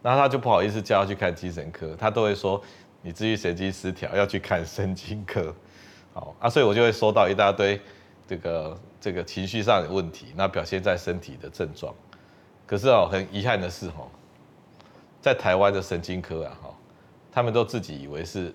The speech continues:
内科，所以他们跟人家抢开胆固醇的药、血压的药，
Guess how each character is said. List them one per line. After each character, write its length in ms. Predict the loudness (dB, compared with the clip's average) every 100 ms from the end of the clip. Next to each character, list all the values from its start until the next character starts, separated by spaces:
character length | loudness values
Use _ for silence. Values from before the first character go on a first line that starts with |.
| -8
内 240 | -2 -2
科， 360 | -4 -10 -14 -14 -18 -20 _ _ -20 -20 _ _
所 160 | -4 0
以 40 |
他 100 | 2
们 140 | 2 2
跟 100 | 2
人 80 | 4
家 120 | 2
抢 200 | 0 -8 -10 -16 -20 -12
开 220 | 0 0
胆 240 | 2 -2 -4
固 140 | -8
醇 200 | -8 -12
的 60 | -4
药、 240 | 0 0
血 220 | -2 -4
压 160 | 0 0
的 120 | -2
药， 240 | -6 -6